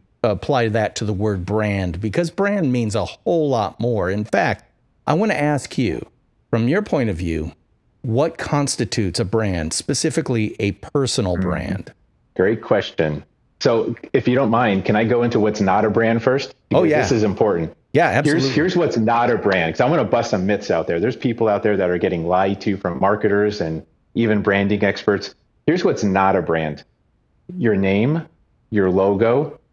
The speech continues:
Speaker 2: your website, your five hundred business cards, which, what the hell is this, nineteen eighty-two? Who the hell has business card? Your personality, your good looks, thank goodness for me,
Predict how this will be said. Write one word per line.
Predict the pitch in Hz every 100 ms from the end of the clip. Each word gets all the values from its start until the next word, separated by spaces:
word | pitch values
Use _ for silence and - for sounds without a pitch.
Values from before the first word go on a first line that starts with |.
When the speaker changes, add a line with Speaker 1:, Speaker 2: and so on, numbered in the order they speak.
| _
Speaker 2:
your | 98 95
website, | 113 156 - 90 95 117 - _ _ 104
your | 98 - _
five | 117 135
hundred | 165 123 95
business | 156 139 104
cards, | - - 95 -
which, | 92 -
what | 139
the | 131
hell | 127 107
is | 120
this, | 87 -
nineteen | 98 113 104
eighty-two? | 98 87 101 131 143 _
Who | -
the | 147
hell | 127
has | 104
business | 82 120 113
card? | 87 - _ _
Your | 107 104 107 104 104 104 - -
personality, | 143 139 117 107 120 143 180 180 _ _ _
your | 110 98
good | 131 113
looks, | 110 117 - -
thank | 107 104
goodness | 107 101
for | 98
me, | 101 131